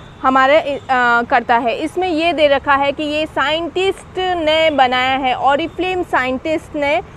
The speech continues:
इसे, अ, create किया है, इसे बनाया है। तो इसे ज़रूर से हमें, अ, ले लेना चाहिए अपने लिए और जल्दी से जल्दी ले लेना चाहिए, जो हमारे nutrition की कमी को fulfill करेगा। Okay,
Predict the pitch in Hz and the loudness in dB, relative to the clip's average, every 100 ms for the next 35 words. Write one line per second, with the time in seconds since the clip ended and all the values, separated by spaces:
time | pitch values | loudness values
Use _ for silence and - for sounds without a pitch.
0 | - 277 277 320 339 370 269 262 254 254 | -10 -6 -2 0 0 0 4 6 6 2
1 | 285 294 302 311 - 269 226 254 285 277 | -2 2 2 0 0 2 2 4 2 2
2 | 330 294 285 247 226 226 240 196 175 - | -2 0 2 2 2 0 -4 -8 -10 -16
3 | - 311 330 359 277 294 285 311 302 339 | -10 -4 -2 -2 2 2 4 -2 2 2
4 | 311 285 302 262 - 254 254 254 262 294 | 4 2 0 0 0 2 4 4 4 4
5 | 320 339 349 349 349 330 349 339 311 339 | 4 2 2 0 0 2 4 2 0 -4
6 | 330 349 330 226 269 285 330 349 294 254 | 2 4 4 2 -2 0 -4 -4 0 2
7 | 262 285 311 285 277 277 285 302 302 311 | 2 0 2 4 4 2 0 0 -4 -4
8 | 247 294 285 269 262 277 294 269 277 330 | 0 2 4 2 2 2 2 0 -2 -2
9 | 339 359 349 311 330 277 262 262 320 330 | -4 -4 -6 -6 -4 -2 -2 -4 -6 -4
10 | 311 285 247 320 320 285 269 220 180 185 | -4 -4 -4 -4 -2 0 0 2 -2 -4
11 | 185 - - - - 233 294 311 | -6 -12 -20 -20 -10 -8 -4 -6